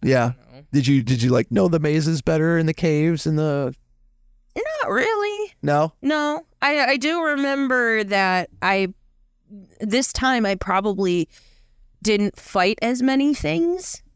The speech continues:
Speaker 1: Really?
Speaker 2: Like, 'cause there were certain points where I was like, "I just wanna get to the next town."
Speaker 1: Yeah.
Speaker 2: So I would just, like, wait until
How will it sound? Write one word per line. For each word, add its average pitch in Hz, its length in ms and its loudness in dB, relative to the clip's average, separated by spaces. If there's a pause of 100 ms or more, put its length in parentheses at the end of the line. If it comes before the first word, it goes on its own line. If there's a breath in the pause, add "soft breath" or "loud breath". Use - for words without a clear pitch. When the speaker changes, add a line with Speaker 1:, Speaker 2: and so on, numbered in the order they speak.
(300)
Speaker 1:
Really? 160 420 2
Speaker 2:
Like, 254 260 0
'cause 247 180 0
there 254 140 0
were 254 120 0
certain 233 340 0
points 220 400 0
where 214 160 0
I - 20 2
was 196 140 -2
like, 185 160 -2
"I 196 60 -2
just 226 180 -4
wanna 247 160 2
get 220 200 -2
to 214 100 -4
the 202 100 -2
next 202 280 -4
town." 190 460 0
Speaker 1:
Yeah. 143 320 0
Speaker 2:
So 233 360 -2
I 208 100 2
would 214 180 -2
just, 208 300 -2
like, 185 320 0
wait 175 260 0
until 190 560 -2